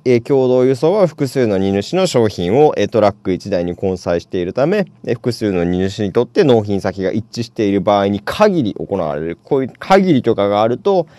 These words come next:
え、まあ、間違いである可能性は非常に高いです。ちょっと一個飛ばして、え、え、ラウンド輸送は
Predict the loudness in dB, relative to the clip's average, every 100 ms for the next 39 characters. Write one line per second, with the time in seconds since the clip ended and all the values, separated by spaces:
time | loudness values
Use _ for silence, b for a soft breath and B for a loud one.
0 | b -2 0 2 -2 0 0 0 0 -4
1 | -6 -10 -8 -6 -2 -2 -4 -10 -12 -12
2 | -12 -8 -8 -10 -20 -20 -20 _ _ _
3 | _ b b b b b -10 0 0 0
4 | 0 0 -2 -4 0 0 0 -2 2 4
5 | 4 2 2 2 2 0 0 4 6 4